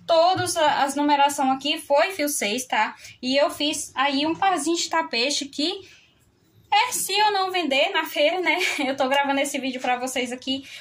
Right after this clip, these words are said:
Hoje aqui pra mim é um sábado, mas esse vídeo vai sair pra vocês aí na terça-feira.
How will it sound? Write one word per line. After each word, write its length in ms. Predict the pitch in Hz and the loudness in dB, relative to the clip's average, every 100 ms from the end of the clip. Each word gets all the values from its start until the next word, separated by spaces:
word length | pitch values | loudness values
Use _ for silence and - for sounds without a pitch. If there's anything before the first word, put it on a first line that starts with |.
| - | -6
Hoje 260 | 240 269 269 | -2 0 -2
aqui 140 | 262 | -4
pra 160 | 269 254 | -6 -4
mim 340 | 254 262 269 - | -2 -2 -2 -4
é 120 | 254 | -2
um 100 | 311 | -2
sábado, 480 | - 285 269 277 294 | -2 0 0 0 -2
mas 200 | 311 269 | -2 -2
esse 220 | 269 277 | -4 -4
vídeo 220 | 247 262 | -4 -4
vai 100 | 262 | -2
sair 200 | 269 254 | -2 -4
pra 140 | 254 | -2
vocês 300 | 247 254 226 | -4 -4 -4
aí 100 | 240 | -4
na 160 | 233 269 | -2 -2
terça-feira. 640 | 269 254 359 349 196 175 | -2 -2 -2 -4 -8 -10